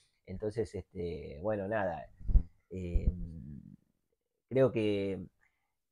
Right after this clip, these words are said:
que en principio tiene esta, esta cosa genuina, como decís vos, y donde uno puede, es más libre,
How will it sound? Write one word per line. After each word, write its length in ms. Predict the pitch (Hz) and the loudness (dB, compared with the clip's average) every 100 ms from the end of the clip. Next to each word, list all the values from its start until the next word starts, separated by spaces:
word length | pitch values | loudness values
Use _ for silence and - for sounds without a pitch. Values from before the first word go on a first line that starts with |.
| - 85 | -18 -8
que 240 | 117 110 107 | -2 0 0
en 100 | 107 | 0
principio 760 | 117 127 - 175 165 160 127 - | 0 0 2 2 6 6 4 2
tiene 260 | 120 120 | 0 2
esta, 380 | 110 120 101 95 | 0 0 -2 -2
esta 260 | 101 113 113 | -2 -2 0
cosa 340 | 120 - 107 | 0 0 -2
genuina, 420 | - 107 131 135 110 | -2 -2 0 0 0
como 160 | 107 | -2
decís 220 | 107 113 | -4 -2
vos, 340 | 123 143 156 - | 2 6 4 4
y 60 | |
donde 240 | 104 104 104 | -2 0 0
uno 240 | 113 117 | 0 -2
puede, 340 | 107 104 - 95 | 0 -2 -2 -6
es 60 | |
más 180 | 98 101 | -6 -2
libre, 480 | 151 156 151 185 | 2 6 6 4